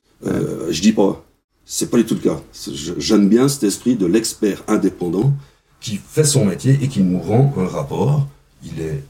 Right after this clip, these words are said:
Speaker 1: rémunéré pour ça. Et,
Speaker 2: Ouais.
Speaker 1: et il, il, il, c'est un rapport qui est indépendant. C'est pas nous qui allons, euh, estimer, euh, euh, le bien.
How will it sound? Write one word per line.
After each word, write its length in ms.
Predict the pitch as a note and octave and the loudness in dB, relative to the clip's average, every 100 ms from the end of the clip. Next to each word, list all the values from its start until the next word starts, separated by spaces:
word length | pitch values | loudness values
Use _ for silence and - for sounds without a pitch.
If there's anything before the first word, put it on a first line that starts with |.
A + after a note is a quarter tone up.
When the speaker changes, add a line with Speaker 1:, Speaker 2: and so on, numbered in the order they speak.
| - | -10
Speaker 1:
rémunéré 440 | - A#2 G2+ F2+ | 0 4 4 2
pour 180 | D#2+ - | -2 -6
ça. 200 | - C#3 - _ _ _ _ | -6 -6 -8 _ _ _ _
Et, 40 | - | -6
Speaker 2:
Ouais. 100 | F#3+ | -4
Speaker 1:
et 220 | G2 F2 C2+ | -2 -2 -2
il, 100 | G2 F#2+ | 0 0
il, 60 | F#2+ C#2+ | -2 -4
il, 180 | - E2+ - _ _ - | -8 -10 -14 _ _ -4
c'est 220 | - C#3+ | 2 2
un 60 | |
rapport 360 | C3+ G#2+ B2 A#2+ | 2 0 -2 -2
qui 100 | - | 0
est 20 | |
indépendant. 480 | F#2 F2 F2 E2+ D2+ | 0 0 -2 -4 -4
C'est 220 | - C2+ | -6 -4
pas 140 | - F#2+ | 2 6
nous 240 | A#2 C3+ | 6 6
qui 180 | C#3 F#2 | 2 -4
allons, 220 | E2 G#2 A2 | -2 0 0
euh, 440 | D#3 - - - F#2 | -2 -2 -2 -4 -4
estimer, 540 | F#2+ - F#2+ G2 B2+ - - - - D#2+ | -4 0 2 2 -2 -8 -20 -20 -18 -12
euh, 40 | D#2+ D#2 - | -10 -8 -6
euh, 500 | D#2 D#2 D2+ D2+ - | -4 -2 -2 -4 -4
le 120 | F2+ | -2
bien. 220 | F#2 - | -2 -4